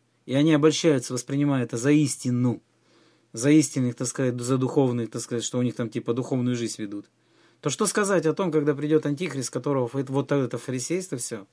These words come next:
и вот, будет во множество-множество раз сильнее, обильнее. И это, так сказать, видимость этого благочестия во множество раз сильнее в нем будет. Тем более тогда они обольстятся.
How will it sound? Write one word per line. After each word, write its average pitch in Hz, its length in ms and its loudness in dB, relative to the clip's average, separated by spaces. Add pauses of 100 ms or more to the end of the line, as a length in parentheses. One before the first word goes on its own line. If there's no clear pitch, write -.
(720)
и 123 100 -12
вот, 110 240 -6
будет 131 340 0 (560)
во 117 140 -2
множество-множество 139 1200 0
раз 110 300 -10 (420)
сильнее, 143 640 0 (440)
обильнее. 123 600 0 (1080)
И 123 80 -4
это, 127 180 -4
так 131 140 -4
сказать, 123 260 -4
видимость 127 460 0
этого 117 260 -4
благочестия 120 840 -2 (120)
во 117 100 -6
множество 131 460 0
раз 143 200 0
сильнее 143 360 0
в 127 40 -2
нем 113 180 -4
будет. 98 380 -16 (520)
Тем 151 280 6
более 165 360 6
тогда 123 320 -2
они 131 300 -2 (320)
обольстятся. 123 880 -2